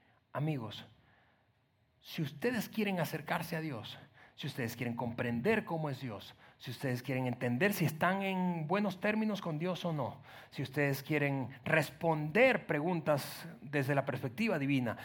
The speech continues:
si ustedes quieren indagar en este mundo de lo espiritual,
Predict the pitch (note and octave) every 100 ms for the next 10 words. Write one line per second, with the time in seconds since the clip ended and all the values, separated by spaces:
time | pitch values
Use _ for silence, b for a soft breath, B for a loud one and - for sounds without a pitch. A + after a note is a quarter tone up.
0 | B - G#3 - C4+ C#4 A#3 - A#3+ A3+
1 | G#3 F#3+ G#3 G3+ F3+ F3+ E3+ A3 A3+ A3
2 | F#3+ F3+ G3+ G3 - F#3+ F3 A3+ B3+ G#3
3 | E3+ D#3+ E3 E3 E3 - - E3 E3 A#3
4 | A#3 D#3 C3